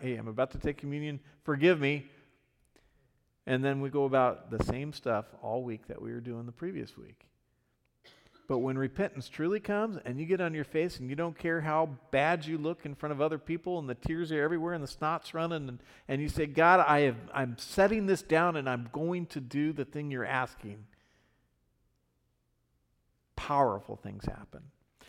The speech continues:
And this is what Nehemiah said. He said, "Listen, don't be sad. God is doing something amazing here in our midst."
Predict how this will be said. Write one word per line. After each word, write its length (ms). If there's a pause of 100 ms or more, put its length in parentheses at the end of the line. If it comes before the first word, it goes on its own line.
(180)
And 200
this 240
is 220
what 400
Nehemiah 500
said. 280
He 80
said, 300
"Listen, 520
don't 600
be 280
sad. 580 (480)
God 260
is 120
doing 240
something 380
amazing 500
here 160
in 60
our 80
midst." 360